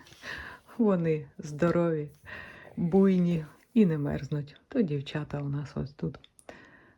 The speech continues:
по ліжках гріються. Це кнопченятко скрутилося бубличком, а це Сенді на дивані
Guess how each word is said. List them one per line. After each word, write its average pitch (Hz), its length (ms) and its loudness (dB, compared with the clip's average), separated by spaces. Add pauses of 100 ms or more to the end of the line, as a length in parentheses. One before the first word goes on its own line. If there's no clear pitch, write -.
(400)
по 165 140 -4
ліжках 147 520 -8 (100)
гріються. 165 760 -2 (1900)
Це - 160 -12
кнопченятко 190 960 -4 (280)
скрутилося 196 840 -4
бубличком, 175 680 -4 (720)
а 247 120 2
це - 220 -6
Сенді 143 480 -4 (440)
на 156 180 0
дивані 139 580 -2